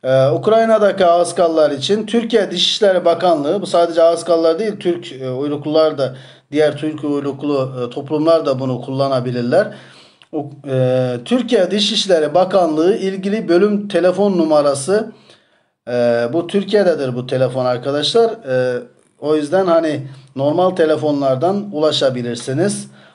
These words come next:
Artı doksan, yani plus doksan, üç yüz on iki, e, iki yüz doksan iki, yirmi dokuz, yirmi dokuz. Tekrar ediyorum, artı doksan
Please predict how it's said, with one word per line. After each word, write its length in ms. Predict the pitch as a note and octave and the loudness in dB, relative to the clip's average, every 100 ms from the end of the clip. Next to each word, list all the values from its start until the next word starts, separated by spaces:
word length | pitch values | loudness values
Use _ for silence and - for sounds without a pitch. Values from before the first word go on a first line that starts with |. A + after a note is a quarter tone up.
| _ _ - | _ _ -2
Artı 480 | C#3+ F3 G3 A#3+ B3 | 2 2 4 2 2
doksan, 680 | F#3+ G3 - G#3+ E3 A2+ - | 2 2 2 2 2 -4 -6
yani 380 | C#3+ E3 F#3+ F#3+ | 2 2 2 -4
plus 480 | F#3+ G3 A3 - - | -2 0 0 -2 0
doksan, 640 | E3+ E3+ - F3 B2+ A#2 - | 0 2 2 2 2 -6 -14
üç 280 | F#3 F#3+ F#3 | -10 -8 -4
yüz 160 | G#3 F#3+ | -2 2
on 160 | F#3 | 2
iki, 580 | G3 F#3+ F3 E3 G3+ - - _ _ _ _ _ _ _ _ B2 | 0 -2 -2 0 0 -4 -16 _ _ _ _ _ _ _ _ -6
e, 340 | B2 A#2+ A#2 D3+ | -2 0 -2 -4
iki 180 | - | -2
yüz 240 | A3+ G#3+ D#3 | 0 2 2
doksan 400 | F3+ F3+ G3 F3 | 0 2 2 2
iki, 560 | F3+ F3+ F3+ A3 A#3+ - - | -4 2 2 2 -2 -10 -8
yirmi 420 | C#3+ G3 G#3+ G3+ | 0 2 2 2
dokuz, 440 | G3+ G3 A#3 A3+ - - _ _ | 2 2 0 -2 -8 -20 _ _
yirmi 460 | C#3 F3+ F#3+ G#3 G3 | -2 0 2 0 2
dokuz. 500 | F3 D3+ C3+ - - _ _ _ _ _ _ _ | 0 0 -4 -6 -14 _ _ _ _ _ _ _
Tekrar 420 | F#3 F#3+ G#3+ G#3+ | -2 2 4 4
ediyorum, 500 | G3 D#3+ D#3+ E3+ G#3 - | 2 2 2 2 0 2
artı 500 | E3 F3 F3 G#3+ F3 | 4 4 2 -2 2
doksan 680 | E3 E3+ - F#3 D3+ A2 | 2 2 0 0 0 -4